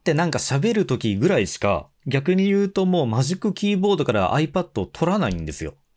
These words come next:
なので、ロイロノートを使ってる時以外は基本マジックキーボードにバチッとつけてるので、なんかあんまりスクリブルを使ったことがないんですよね。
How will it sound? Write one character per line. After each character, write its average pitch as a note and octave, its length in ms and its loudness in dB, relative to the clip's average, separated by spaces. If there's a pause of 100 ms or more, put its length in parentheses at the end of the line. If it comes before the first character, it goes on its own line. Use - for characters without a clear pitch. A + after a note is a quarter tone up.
(300)
な F#3 80 0
の D3+ 80 0
で、 B2 100 0
ロ G#3 160 2
イ A#3+ 60 0
ロ B3 100 2
ノ B3 240 2
ー - 20 0
ト G#3 160 0
を F3 60 2
使 G3+ 240 -2
っ G3 100 -6
て G#3 220 0
る G3+ 140 0
時 F#3+ 340 -4 (100)
以 G3 140 0
外 C#3 260 2
は B2 140 0
基 - 140 -4
本 F#3+ 300 0
マ G3 120 2
ジ F3+ 140 0
ッ F3+ 120 -6
ク F#3+ 140 -2
キ F#3 320 0
ー - 20 -2
ボ F3+ 280 2
ー - 20 0
ド C#3+ 220 0
に D3 280 -6
バ C#3 280 0
チ E3+ 140 -2
ッ E3+ 40 -4
と - 140 -2
つ - 80 -8
け A#2 100 0
て G2+ 100 -4
る F#2 120 -4
の E2 120 -6
で、 G2 280 -2 (560)
な A#3 60 -2
ん - 20 0
か - 140 -6
あ G3 100 2
ん D4+ 80 2
ま D#4+ 100 2
り - 80 -2
ス - 180 -6
ク - 160 0
リ C4 120 2
ブ B2 160 0
ル A2 100 2
を G2 80 0
使 - 180 -4
っ C#4 60 -4
た - 240 -6
こ B3+ 80 -2
と G3+ 80 0
が B2+ 80 2
な G#2+ 80 0
い G2 40 0
ん - 20 0
で F2 80 -2
す - 100 -6
よ E2 80 -2
ね。 E2+ 160 -6